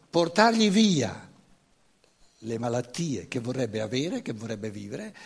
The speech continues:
è un, eh, diciamo, una lesione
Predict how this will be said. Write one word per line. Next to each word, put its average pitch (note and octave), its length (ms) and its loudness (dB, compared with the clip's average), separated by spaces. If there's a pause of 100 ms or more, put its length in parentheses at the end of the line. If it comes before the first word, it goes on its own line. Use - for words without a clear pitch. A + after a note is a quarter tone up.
(220)
è A2+ 160 -8
un, G#2+ 320 -10
eh, F#2+ 340 -16 (140)
diciamo, G#2 400 -12
una G#2+ 260 -8
lesione C3+ 840 -4